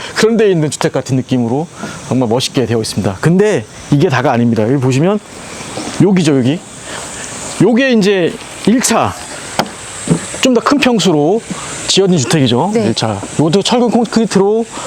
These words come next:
Speaker 1: 지어진 주택이고.
Speaker 2: 네, 삼 층으로 된 큐브형 주택입니다.
Speaker 1: 아, 이건 인피니트 풀이에요. <laughs> 지금 보시면. 야, 여기서 이렇게 방장산, 여기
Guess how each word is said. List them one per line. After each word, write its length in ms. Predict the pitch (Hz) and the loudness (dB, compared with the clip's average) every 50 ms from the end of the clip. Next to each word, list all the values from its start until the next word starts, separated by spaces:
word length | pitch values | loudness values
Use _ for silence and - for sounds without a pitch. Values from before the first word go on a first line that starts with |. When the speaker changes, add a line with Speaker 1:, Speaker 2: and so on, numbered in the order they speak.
| - - - - | -12 -12 -6 -2
Speaker 1:
지어진 260 | - 151 151 151 151 | 0 2 4 4 2
주택이고. 560 | 123 107 - 143 135 127 127 151 165 123 104 104 - | 2 2 2 2 4 4 4 4 2 0 -2 -2 -4
Speaker 2:
네, 160 | 208 202 208 | -4 -2 -2
삼 220 | 208 - 302 311 | -2 -2 -2 -2
층으로 400 | 311 - 359 339 320 294 262 247 | 0 0 0 0 0 0 0 0
된 200 | 226 226 214 214 | 0 0 -2 -2
큐브형 500 | 233 - - 403 392 359 302 254 220 208 | -2 -2 -2 -2 0 0 0 0 0 -2
주택입니다. 420 | 202 - - - 196 185 180 - - | -2 -4 -4 -4 -2 0 0 0 2
Speaker 1:
아, 240 | - - - - - - - | 2 0 0 -2 -4 -2 0
이건 320 | 120 131 160 165 151 123 - - - - | 2 2 4 2 2 0 -2 -6 -4 0
인피니트 360 | - 131 147 - 226 208 - 170 | 2 2 4 4 4 4 2 2
풀이에요. 340 | - - 143 131 117 - 120 - | 2 2 2 4 4 2 0 0
<laughs> 60 | - | 0
지금 160 | - 120 104 147 | -2 0 0 2
보시면. 420 | 156 131 151 147 127 226 180 120 101 - - - - - - - - - - - - 294 - - - - - - 147 | 2 2 2 2 2 2 0 0 -2 -6 -10 -12 -12 -10 -10 -8 -8 -8 -8 -6 -6 -6 -6 -8 -12 -12 -4 -2 -2
야, 40 | - - - - - - - - - - - - - - - - - - - - - - - - - - - - | 0 0 -2 -6 -8 -10 -14 -14 -14 -16 -16 -16 -14 -12 -12 -12 -10 -10 -10 -10 -10 -10 -8 -8 -8 -4 -2 0
여기서 260 | 160 196 226 233 214 | 2 2 4 4 2
이렇게 260 | 190 175 - - 175 139 - - - - - - - - - - - - - - - - - - - - - - | 2 2 2 2 0 0 -2 -8 -14 -16 -14 -14 -6 -4 -4 -4 -4 -10 -14 -14 -14 -14 -14 -14 -14 -10 -4 -2
방장산, 760 | - 160 175 220 208 247 240 240 175 196 180 151 117 104 101 101 - - - - - - - - - - - - - - - - - - - - - - - | 0 2 4 4 4 4 4 2 4 2 2 2 2 0 -2 -4 -10 -8 -6 -6 -6 -6 -8 -12 -14 -8 -6 -6 -6 -6 -8 -10 -12 -12 -12 -12 -4 0 2
여기 180 | 160 190 220 | 2 2 2